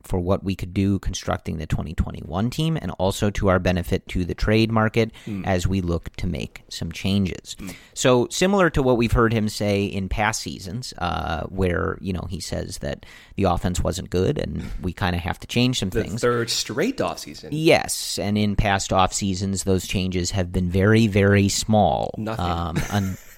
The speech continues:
Speaker 1: <laughs> Unless you're, you're considering the addition of Daniel Descalso
Speaker 2: Yeah, you were
Speaker 1: in one of
Speaker 2: going there,
Speaker 1: those
Speaker 2: yeah.
Speaker 1: off seasons being a, a major change. I, I don't think many of you, uh, think that, though. Um, but I think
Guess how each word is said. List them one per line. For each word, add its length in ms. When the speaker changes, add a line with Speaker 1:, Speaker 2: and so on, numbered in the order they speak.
Speaker 1:
<laughs> 360
Unless 360
you're, 260
you're 240
considering 600
the 120
addition 400
of 180
Daniel 340
Descalso 540
Speaker 2:
Yeah, 60
you 60
were 80
Speaker 1:
in 120
one 120
of 60
Speaker 2:
going 60
there, 80
Speaker 1:
those 80
Speaker 2:
yeah. 80
Speaker 1:
off 160
seasons 400
being 340
a, 200
a 120
major 600
change. 500
I, 200
I 100
don't 240
think 420
many 340
of 100
you, 440
uh, 380
think 240
that, 280
though. 240
Um, 640
but 440
I 100
think 560